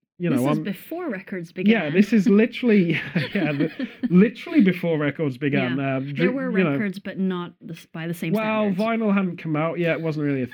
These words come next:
Speaker 1: thing.
Speaker 2: <laughs>
Speaker 1: No L P system had been
Speaker 2: No, no.
Speaker 1: made. Uh, it
Speaker 2: It was
Speaker 1: was
Speaker 2: a different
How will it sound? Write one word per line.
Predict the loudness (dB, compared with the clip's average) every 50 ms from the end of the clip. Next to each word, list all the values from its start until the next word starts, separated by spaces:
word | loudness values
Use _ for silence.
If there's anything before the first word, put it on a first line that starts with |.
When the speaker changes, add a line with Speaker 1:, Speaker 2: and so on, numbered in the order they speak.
| -8 -6
Speaker 1:
thing. | -4 -2 0 0 0 0 0 0
Speaker 2:
<laughs> | 0 0
Speaker 1:
No | 0 0
L | 0 -2 -2 -4
P | -4 -4 -2 0 0 0 0
system | -2 -6 -10 -10 -10 -10 -10 -8 -6 -6
had | -6 -8 -10 -10
been | -6 -4 -2
Speaker 2:
No, | -2 -2 -2 -4
no. | -4
Speaker 1:
made. | -4 -2 -2 -2 -2 0 0 0 0 -2 -4
Uh, | -6 -6 -6 -6 -4 -4 -2
it | -2
Speaker 2:
It | 0
was | 0 0
Speaker 1:
was | 0 0 -2
Speaker 2:
a | -4
different | -4 0 2 4 6